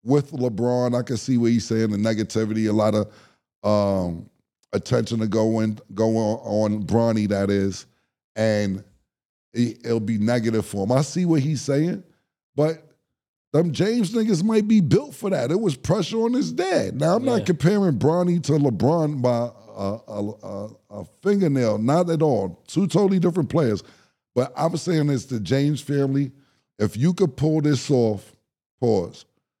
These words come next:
Speaker 1: pull it off. I'm not mad at it. It sounds like it's a little bit of hate. He's been very opinionated, uh, Austin, that is.
Speaker 2: What do you
Speaker 1: Huh?
Speaker 2: think he could have done better, like, as an N B A player or getting up to the N B A? What do you think,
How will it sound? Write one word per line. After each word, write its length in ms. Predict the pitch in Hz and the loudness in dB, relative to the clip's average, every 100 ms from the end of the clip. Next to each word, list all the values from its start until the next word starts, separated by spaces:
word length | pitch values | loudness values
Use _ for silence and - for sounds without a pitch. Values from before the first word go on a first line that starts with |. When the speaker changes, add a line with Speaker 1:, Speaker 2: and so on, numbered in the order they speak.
| _ _ - | _ _ 0
Speaker 1:
pull 180 | 143 | 2
it 100 | 131 | 2
off. 200 | 117 101 | 2 0
I'm 180 | 110 110 | -2 -2
not 240 | 127 127 98 | -2 -2 -2
mad 380 | 107 120 117 | 0 2 2
at 80 | 101 | 0
it. 140 | 90 92 | -4 -6
It 80 | 104 | -8
sounds 340 | 98 131 120 110 | -2 2 2 2
like 180 | 110 101 | 0 -2
it's 140 | 101 | -4
a 60 | 113 | -2
little 280 | 110 104 101 | 0 0 0
bit 180 | 104 | 0
of 180 | 98 95 - _ _ _ _ | 0 0 -4 _ _ _ _
hate. 220 | 123 117 101 | -2 -2 -2
He's 220 | 127 139 | -6 -4
been 240 | 135 127 | -2 -2
very 300 | 107 123 120 | 0 0 0
opinionated, 840 | 113 - 123 123 123 120 123 120 139 147 | -2 -2 -2 0 0 0 2 0 -2 -6
uh, 380 | 123 107 101 117 120 - _ _ _ _ | -2 -2 -2 -4 -8 -20 _ _ _ _
Austin, 460 | 107 123 123 156 120 | -2 0 0 -4 -4
that 200 | 123 123 | -2 -2
is. 320 | 123 127 123 - _ _ | 0 -2 -4 -12 _ _
Speaker 2:
What 140 | 156 | -8
do 60 | 208 | -4
you 140 | 202 | -4
Speaker 1:
Huh? 60 | 139 | -4
Speaker 2:
think 200 | 208 202 | -6 -6
he 120 | 196 | -6
could 180 | 190 185 | -2 -2
have 160 | 165 | -2
done 280 | 151 170 165 | -4 -2 -2
better, 300 | 170 180 117 | -2 -2 -2
like, 320 | 98 107 107 | -2 -2 -2
as 220 | 117 117 110 | -2 -2 -2
an 160 | 107 | -4
N 200 | - 123 | -6 -4
B 120 | 127 | 0
A 160 | 120 117 | 0 0
player 360 | 110 123 113 110 | -4 -4 -2 0
or 320 | 98 104 98 | 0 0 -2
getting 520 | 90 104 117 113 113 | -2 0 0 0 0
up 200 | 110 110 | 0 -2
to 120 | - | -6
the 60 | 107 | -6
N 160 | 107 104 | -4 -2
B 140 | 104 | -2
A? 200 | 101 101 | -2 -2
What 180 | 98 113 | -2 -2
do 60 | |
you 180 | 113 107 | 0 0
think, 460 | 101 110 104 98 | -2 -4 -4 -6